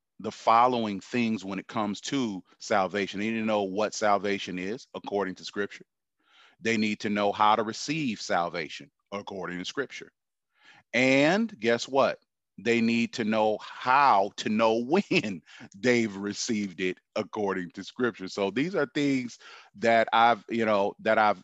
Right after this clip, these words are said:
that, that, uh, it's what we're gonna work with, um, today. The book of Acts, l-, I wanna start with something here. I want you to turn to the book of Acts. I want you to look at verse, uh, chapter sixteen. I want you to look at verse thirty. So Acts sixteen and thirty.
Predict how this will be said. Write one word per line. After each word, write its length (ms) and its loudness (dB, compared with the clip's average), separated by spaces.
that, 320 2
that, 240 -2
uh, 300 -2
it's 180 0
what 200 2
we're 100 4
gonna 220 0
work 320 -2
with, 280 -4
um, 400 0
today. 420 -2
The 100 -2
book 240 4
of 160 -2
Acts, 360 4
l-, 120 4
I 80 6
wanna 180 4
start 380 6
with 120 -4
something 380 -6
here. 300 -10
I 80 2
want 240 2
you 60 -4
to 80 -2
turn 300 2
to 100 -4
the 80 -4
book 200 0
of 120 -4
Acts. 260 0
I 40 -2
want 220 0
you 60 -6
to 60 -6
look 180 0
at 240 2
verse, 460 -2
uh, 420 0
chapter 320 0
sixteen. 480 -4
I 40 -2
want 160 -4
you 20 -14
to 60 -8
look 100 -6
at 40 -8
verse 180 -6
thirty. 280 -2
So 220 -8
Acts 380 -2
sixteen 640 -4
and 140 -12
thirty. 340 -2